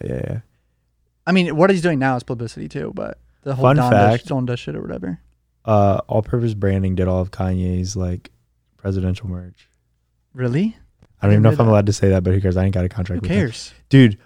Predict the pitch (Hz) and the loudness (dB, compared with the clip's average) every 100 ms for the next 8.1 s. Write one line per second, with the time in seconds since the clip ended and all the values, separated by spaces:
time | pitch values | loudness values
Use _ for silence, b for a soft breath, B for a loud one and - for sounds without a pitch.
0 | b - 131 120 107 - 120 120 104 120 | b 2 6 6 4 2 4 4 2 0
1 | 131 165 180 - 214 170 156 196 156 120 | -2 -2 -4 -4 -6 -2 -2 0 -2 -4
2 | 135 - 156 160 165 156 147 - 151 147 | -8 -10 -8 -6 -4 -2 -2 0 -2 -2
3 | 147 156 - - _ 104 92 95 - _ | -4 -6 -10 -18 _ -8 -6 -6 -10 _
4 | _ _ _ 110 107 110 110 110 107 104 | _ _ _ 2 4 4 6 4 4 0
5 | 104 B B B B _ _ _ - 110 | -4 B B B B _ _ _ -2 2
6 | 107 104 101 98 101 101 101 - b b | 2 4 4 4 2 2 0 -4 b b
7 | - 147 143 165 226 208 123 101 110 123 | -2 2 4 6 4 2 2 6 6 4